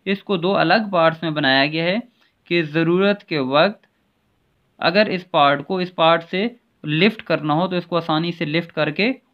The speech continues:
ऊपर उठाया जा सकता है। अगर इसके हेडस्टॉक को ऊपर उठाया जाए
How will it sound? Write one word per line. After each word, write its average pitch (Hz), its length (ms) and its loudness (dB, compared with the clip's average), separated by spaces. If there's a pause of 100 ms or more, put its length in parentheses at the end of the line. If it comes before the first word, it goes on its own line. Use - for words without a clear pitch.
(180)
ऊपर 170 260 0
उठाया 120 280 0
जा 98 100 -4
सकता - 360 -14
है। - 120 -18 (640)
अगर 240 280 0
इसके 220 380 -2 (480)
हेडस्टॉक 180 680 0
को 156 180 -4 (200)
ऊपर 185 280 0
उठाया 151 340 4
जाए 170 260 -2